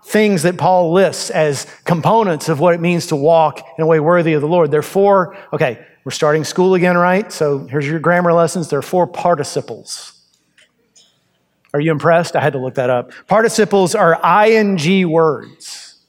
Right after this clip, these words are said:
Four I N G words that tell us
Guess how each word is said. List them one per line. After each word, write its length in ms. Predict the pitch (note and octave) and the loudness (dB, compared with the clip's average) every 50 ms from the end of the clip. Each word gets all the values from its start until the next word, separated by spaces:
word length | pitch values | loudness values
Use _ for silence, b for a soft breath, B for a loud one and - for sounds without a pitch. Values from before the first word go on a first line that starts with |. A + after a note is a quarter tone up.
| _ _ _ _ _ _ _ _ _ _ _ _ _ _ _ | _ _ _ _ _ _ _ _ _ _ _ _ _ _ _
Four 440 | _ - - E3 F#3 G3+ G3+ G#3 G#3+ | _ -4 -2 2 2 4 4 4 4
I 180 | F#3 F#3+ G3 | 2 2 2
N 160 | G3 G3 F#3+ | 2 2 0
G 160 | D#3+ D3+ F3+ F3+ | 0 0 0 2
words 400 | E3+ D#3+ D#3+ D#3+ D#3 D3 B2+ C3 | 2 2 2 2 2 0 -2 -6
that 140 | D3 E3 | -6 -4
tell 200 | D3 D3+ D3+ C#3+ | 0 0 0 2
us 280 | C#3+ C3 B2 - - - | 0 -2 -2 -6 -12 -16